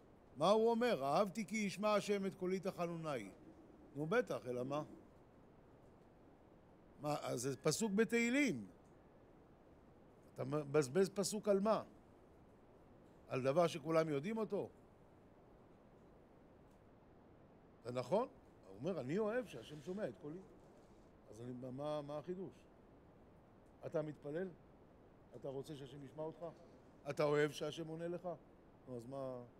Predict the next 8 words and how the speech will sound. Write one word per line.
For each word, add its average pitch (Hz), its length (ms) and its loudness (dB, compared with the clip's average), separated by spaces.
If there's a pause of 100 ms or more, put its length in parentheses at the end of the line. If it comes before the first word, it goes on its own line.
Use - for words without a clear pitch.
(1300)
מה 170 80 0
הוא 220 100 2
מחידש 247 360 -2
פה? - 140 -16 (2750)
אז 170 240 6 (320)
בפשטות 185 760 4 (380)
אפשר 160 280 2
לומר, 156 500 0